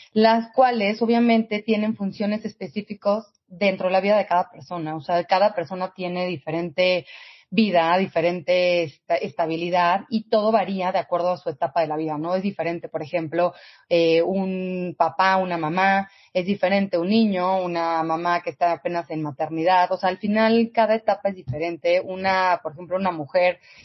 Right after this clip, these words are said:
este, que no tiene hijos a una mujer que tiene hijos, es diferente estabilidad, ¿no? Entonces, justo el bienestar depende de cada persona, aunque tienes que ir cubriendo estas ocho dimensiones como muy importante.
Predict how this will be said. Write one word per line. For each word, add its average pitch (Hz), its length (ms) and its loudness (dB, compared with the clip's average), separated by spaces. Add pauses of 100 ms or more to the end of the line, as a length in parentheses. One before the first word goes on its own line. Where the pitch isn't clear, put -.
(140)
este, 160 400 0
que 170 180 2
no 196 200 0
tiene 196 240 0
hijos 190 260 -2
a 175 60 0
una 180 120 -2
mujer 160 200 -12
que 175 80 -4
tiene 190 220 -6
hijos, 214 320 -2
es 269 100 0
diferente 269 360 2
estabilidad, 196 600 0
¿no? 175 180 -2
Entonces, 202 500 -2
justo 233 300 -4
el 208 60 -2
bienestar 185 420 -2
depende 185 340 -4
de 170 80 -4
cada 147 260 -4
persona, 170 520 -4
aunque 196 560 0 (460)
tienes 226 340 2
que 226 100 2
ir 202 140 -2
cubriendo 175 680 -2
estas 175 360 -4
ocho 160 220 -10
dimensiones 160 680 -4
como 160 180 -4
muy 151 160 -2
importante. 160 580 -6